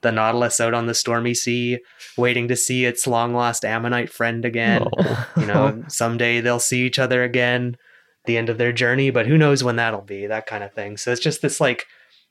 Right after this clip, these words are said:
Speaker 1: very touching and, like, evocative poem, uh, that I just think is really fun to read. Nothing, like, particularly, like, scientifically unique about it or anything like that. I just think it's a nice poem.
Speaker 3: Yeah. When was that one written?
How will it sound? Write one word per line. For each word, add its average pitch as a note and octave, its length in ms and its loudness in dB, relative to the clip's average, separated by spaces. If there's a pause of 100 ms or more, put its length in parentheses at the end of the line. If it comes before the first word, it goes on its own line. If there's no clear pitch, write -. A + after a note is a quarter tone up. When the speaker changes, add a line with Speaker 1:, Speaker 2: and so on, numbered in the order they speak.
(200)
Speaker 1:
very F#3 340 4
touching D3 440 2
and, C3+ 120 4
like, B2 200 0
evocative A#2 640 0
poem, A2 420 -4 (160)
uh, A2 200 -2
that A2 120 0
I A2+ 80 2
just G#2+ 180 -4
think A2 160 -4
is G#2+ 140 -2
really G#2+ 200 -2
fun G#2+ 340 -6
to G#2+ 120 -8
read. G#2 380 -6 (640)
Nothing, D#3+ 360 2
like, B2 240 0
particularly, B2 840 0 (460)
like, G#2+ 220 -2
scientifically B2+ 1000 0 (480)
unique G3+ 360 2
about A#3+ 260 4
it A#3+ 100 2
or A#3 80 4
anything A#3 260 0
like A3+ 180 2
that. A3+ 200 4
I D3 60 0
just C3 180 -4
think B2+ 140 -2
it's - 120 -6
a A2 40 -12
nice G#2 260 -4
poem. A#2+ 400 -8
Speaker 3:
Yeah. F#3 380 -4 (320)
When F#3 180 4
was G#3 120 4
that F#3 180 2
one E3+ 100 2
written? C#3 380 -2